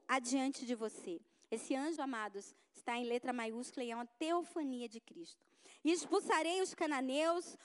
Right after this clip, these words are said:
os amorreus, os heteus, os ferezeus, os heveus e os jebuseus."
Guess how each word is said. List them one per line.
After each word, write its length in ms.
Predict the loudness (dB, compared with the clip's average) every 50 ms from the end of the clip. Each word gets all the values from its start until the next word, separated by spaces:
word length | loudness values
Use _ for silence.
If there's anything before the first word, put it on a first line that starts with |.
| -16 -8
os 140 | -4 0 2
amorreus, 680 | 2 4 4 2 2 2 2 2 4 4 4 2 2 0
os 120 | -4 -2 -2
heteus, 540 | -2 -2 0 2 4 4 4 4 2 0
os 120 | -4 -6 -2
ferezeus, 760 | 0 0 0 0 -2 0 0 2 2 4 2 2 -2 -8 -12 -18 -20 _ _ _ _ 0
os 140 | 0 2 4
heveus 540 | 6 4 4 4 4 6 6 6 6 4 2
e 40 | 2
os 100 | 2 4
jebuseus." 760 | 2 2 2 2 0 2 2 4 4 4 4 2 -2 -8